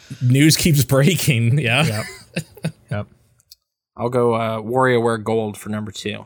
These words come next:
Speaker 3: It's a lot of good
Speaker 2: Nice.
Speaker 3: stuff in there. It's no Rhythm Heaven Gold, though,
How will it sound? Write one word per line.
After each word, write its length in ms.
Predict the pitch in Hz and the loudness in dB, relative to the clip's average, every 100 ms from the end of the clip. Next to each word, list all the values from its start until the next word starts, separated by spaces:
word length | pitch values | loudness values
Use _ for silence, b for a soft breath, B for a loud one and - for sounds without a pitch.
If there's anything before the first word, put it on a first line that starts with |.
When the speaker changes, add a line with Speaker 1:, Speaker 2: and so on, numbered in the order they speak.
| _ _ | _ _
Speaker 3:
It's 140 | - | -10
a 40 | 107 | -6
lot 120 | 107 | -4
of 40 | |
good 40 | 104 | -6
Speaker 2:
Nice. 80 | 104 | -8
Speaker 3:
stuff 260 | 104 - | -12 -12
in 60 | 98 | -12
there. 220 | 101 104 | -12 -12
It's 160 | 104 - | -12 -4
no 140 | 143 | 0
Rhythm 320 | 143 131 120 107 | 0 0 -2 -6
Heaven 340 | 123 107 98 | -4 -6 -6
Gold, 280 | 87 82 - | -10 -14 -16
though, 260 | 87 - | -20 -20